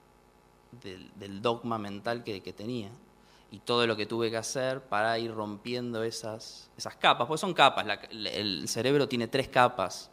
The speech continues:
y la idea es ir rompiendo esas capas hasta despertar, por así decirlo, y apilar una de las piedras ahí y decir, "Bueno, ya ahora soy humano". Porque es la base de todo, una idea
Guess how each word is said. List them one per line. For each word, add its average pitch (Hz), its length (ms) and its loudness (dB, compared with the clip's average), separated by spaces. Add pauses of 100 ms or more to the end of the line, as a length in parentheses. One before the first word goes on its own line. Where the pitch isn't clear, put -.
(760)
y 101 100 -10
la 98 80 -2
idea 104 160 2
es - 100 -4
ir 117 100 0
rompiendo 117 480 -2
esas 110 180 -8
capas 117 320 -2
hasta 104 300 -4
despertar, 101 720 -4
por 110 100 -6
así 107 240 -10
decirlo, 127 440 -6
y 117 80 0
apilar 107 360 -2
una 110 160 -4
de 107 60 -4
las 107 120 -6
piedras 110 460 -6
ahí 113 320 -8 (680)
y 92 60 -14
decir, 98 240 -8
"Bueno, 98 220 -4
ya 110 200 -2
ahora 117 240 0
soy 98 200 -8
humano". 98 360 -10 (800)
Porque 156 320 -4
es 180 100 0
la 170 120 6
base 180 240 4
de 170 80 0
todo, 123 520 2
una 165 220 2
idea 120 440 2